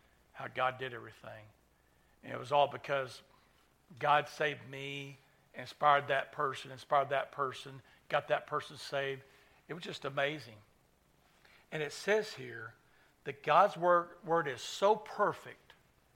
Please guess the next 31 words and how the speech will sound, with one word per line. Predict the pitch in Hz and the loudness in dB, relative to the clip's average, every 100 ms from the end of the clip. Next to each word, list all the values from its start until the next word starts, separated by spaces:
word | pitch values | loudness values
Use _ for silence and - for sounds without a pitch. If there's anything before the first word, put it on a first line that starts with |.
| _ _ _ _ _ _ _ _ | _ _ _ _ _ _ _ _
so | - - - 185 185 185 | -14 -6 2 2 2 -2
perfected, | - 170 - 196 175 - 127 110 - _ _ _ _ _ _ _ - 123 | -6 -6 2 4 4 0 -18 -20 -20 _ _ _ _ _ _ _ -20 -2
that, | 160 151 - - _ - - 160 | 0 0 -4 -20 _ -20 -20 -4
that | 147 135 - - - 151 127 | 0 0 -2 -18 -20 -12 -4
when | 170 | -2
it | 180 160 | 0 -2
is | 139 | -4
shared, | - - 180 165 143 151 143 | -6 -4 0 2 2 0 -2
when | 156 156 | -6 -4
it | 151 | -4
is, | 147 - - _ _ - | -6 -10 -20 _ _ -10
when | 131 123 | -10 2
God | 156 160 - | 8 8 8
opens | 180 170 165 151 | -4 -2 -6 -4
their | 165 | 2
eyes, | 170 170 - | 4 4 2
it | 156 | -6
makes | 156 - | -6 -6
them | 151 131 131 | -8 -8 4
wise, | 151 180 151 120 117 135 - - _ _ _ _ _ _ _ _ _ _ _ _ _ _ 139 | 6 8 6 2 -6 -12 -16 -20 _ _ _ _ _ _ _ _ _ _ _ _ _ _ -14
makes | 139 - | -12 -10
them | 131 120 | -10 -2
wise | 127 147 160 165 | 0 2 0 -2
unto | 175 165 | -8 -10
salvation, | - 170 165 139 120 - - 120 139 _ _ _ _ - - - | -2 0 0 -2 -6 -10 -14 -18 -20 _ _ _ _ -20 -20 -8
and | - 143 143 | -2 -2 -2
it | - - | -8 -10
causes | - 143 147 127 | -4 -4 -4 -10
them | 113 131 120 | -12 -12 -12
to | |
have | 110 123 | -12 -12